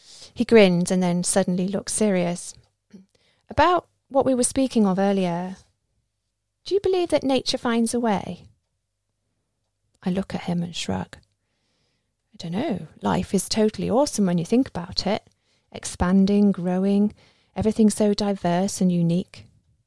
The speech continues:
So, I guess it's true. Do you feel expansive and diverse and unique?" <laughs> Perhaps not. It's not altogether easy on the back of what we've been told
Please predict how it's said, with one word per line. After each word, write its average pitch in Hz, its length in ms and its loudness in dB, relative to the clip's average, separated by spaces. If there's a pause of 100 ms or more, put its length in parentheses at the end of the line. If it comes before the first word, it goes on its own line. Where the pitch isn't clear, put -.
(100)
So, 220 420 -4 (1000)
I 339 60 -12
guess - 240 -4
it's - 160 -10
true. 202 540 -6 (880)
Do 294 100 -6
you 349 80 2
feel 214 320 2
expansive - 800 -4
and 175 180 -4
diverse - 580 -4
and 180 140 4
unique?" 175 540 0 (540)
<laughs> - 380 2
Perhaps - 340 -2
not. 165 320 2 (420)
It's 269 180 0
not 311 180 4
altogether 240 480 2
easy 202 520 2
on 175 140 0
the 170 80 -2
back 180 260 -4
of 196 120 -8
what 180 120 -2
we've 180 200 -2
been 180 160 2
told 185 360 0